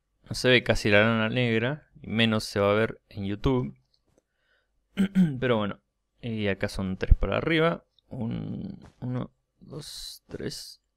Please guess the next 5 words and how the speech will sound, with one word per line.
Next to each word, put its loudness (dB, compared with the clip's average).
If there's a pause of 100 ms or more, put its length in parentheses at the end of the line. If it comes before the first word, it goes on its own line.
(1120)
Eh, -8 (1200)
uno -4
en -8
ese. -10
Ajá. -8